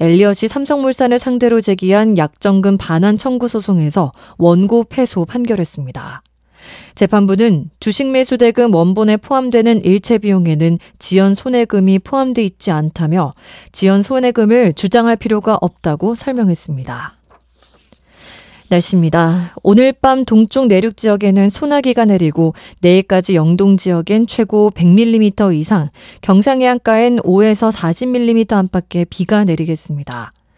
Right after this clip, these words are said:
경기 동부를 비롯한 동쪽 내륙 지역에는 내일도 소나기가 내리겠습니다. 동해안 지역에선 너울이 밀려오겠습니다.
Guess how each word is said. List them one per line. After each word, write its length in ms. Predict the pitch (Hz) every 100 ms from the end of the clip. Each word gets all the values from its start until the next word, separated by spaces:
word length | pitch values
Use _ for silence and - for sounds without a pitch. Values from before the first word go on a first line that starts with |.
| _ - - -
경기 280 | 214 220 269
동부를 400 | 240 226 277 226
비롯한 480 | 254 247 262 247
동쪽 440 | 247 208 208 247 233
내륙 320 | 180 220 -
지역에는 680 | - 202 190 185 226 240 165
내일도 480 | 156 180 208 196
소나기가 520 | 202 - 311 294 233 233
내리겠습니다. 840 | 165 170 185 - 156 147 147 127 _ _ _ - - -
동해안 380 | 226 254 269 254
지역에선 640 | 226 190 175 165 226 240 -
너울이 560 | 170 160 156 170 220 220
밀려오겠습니다. 960 | 170 175 175 175 - 147 143 - 139